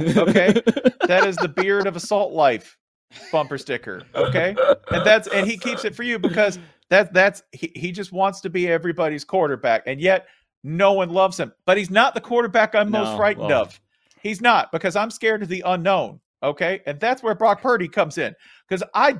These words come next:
Speaker 1: I know what Dak's capable of. Okay, Dak's capable of winning a game, even if he throws three picks. Okay, Dak's capable of immense disappointment because we know what his talent is. Okay,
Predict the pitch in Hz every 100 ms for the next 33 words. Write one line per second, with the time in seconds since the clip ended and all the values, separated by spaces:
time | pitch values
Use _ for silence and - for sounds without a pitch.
0 | - - 262 220 254 165 196 226 - 190
1 | 160 135 135 127 113 113 - 135 156 185
2 | _ _ - 185 254 - 220 185 180 135
3 | 175 185 180 160 170 185 120 117 117 147
4 | 143 131 143 190 185 139 - - _ 139
5 | 147 160 208 _ - 143 - - 208 214
6 | 185 180 151 151 170 277 - 269 196 262
7 | 269 254 202 240 185 226 214 247 226 160
8 | 185 - 196 220 180 - 127 95 - -
9 | 147 196